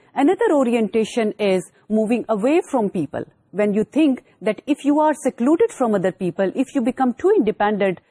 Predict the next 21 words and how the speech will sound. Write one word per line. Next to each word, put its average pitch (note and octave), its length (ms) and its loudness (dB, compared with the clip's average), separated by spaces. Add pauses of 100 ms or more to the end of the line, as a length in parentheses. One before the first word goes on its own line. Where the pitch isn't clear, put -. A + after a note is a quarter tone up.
(100)
then A3 380 0 (180)
people A3+ 300 0
will G3+ 140 0
not A#3 340 2
be A#3 140 -4
able F#3 260 -2
to F#3+ 140 -8
hurt G3 420 -2
you. C#3 180 -10 (1600)
And A3 140 -2
the G#3+ 60 0
third D#4 340 2
one B3 180 2
is F3+ 180 -4
moving G3 360 0
against A#3 640 -2
people F#3 460 0 (260)
when G#3+ 400 0 (180)
you G#3 460 -2
try C4+ 320 2 (140)
to, G3 220 0